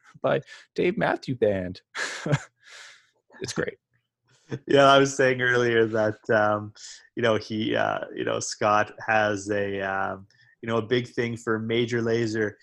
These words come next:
Speaker 2: Uh, Major Lazer's Get Free, particularly, is his song of
Speaker 1: Mm-hmm.
Speaker 2: choice.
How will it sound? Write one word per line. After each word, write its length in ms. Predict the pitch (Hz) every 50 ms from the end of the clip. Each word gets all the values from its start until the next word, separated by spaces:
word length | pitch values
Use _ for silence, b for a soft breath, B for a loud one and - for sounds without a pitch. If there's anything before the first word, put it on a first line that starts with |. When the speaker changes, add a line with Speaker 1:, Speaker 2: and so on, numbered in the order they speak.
| b b b b 104
Speaker 2:
Uh, 320 | 107 110 107 107 107 107 113
Major 240 | 120 123 120 123 127
Lazer's 320 | 123 120 120 113 113 104
Get 280 | 98 95 107 117 - -
Free, 380 | - - - 120 117 113 107 101
particularly, 680 | - - - - 123 113 - 120 113 104 104 104 104
is 140 | 107 98 -
his 180 | 110 98 - -
song 260 | 117 104 104 104 104
of 80 | 98
Speaker 1:
Mm-hmm. 180 | 117 104 104 113
Speaker 2:
choice. 340 | 107 104 98 - - -